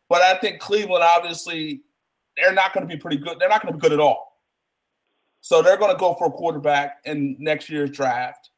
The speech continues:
and they're gonna figure it out there. We'll see if they can get it right. I mean,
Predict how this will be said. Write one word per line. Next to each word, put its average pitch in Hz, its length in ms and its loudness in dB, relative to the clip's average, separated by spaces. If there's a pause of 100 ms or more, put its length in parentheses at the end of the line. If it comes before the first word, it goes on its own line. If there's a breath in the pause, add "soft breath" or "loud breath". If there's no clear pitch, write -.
(480)
and 139 180 2
they're 151 80 2
gonna 151 220 -2
figure 143 280 -4
it 135 80 -2
out 123 200 -4
there. 113 220 -8
We'll 143 120 -6
see 147 400 -4 (520)
if 151 200 0
they 147 140 2
can 143 160 -4
get 143 160 0
it 131 40 2
right. 135 380 0
I 120 40 -14
mean, 117 280 -6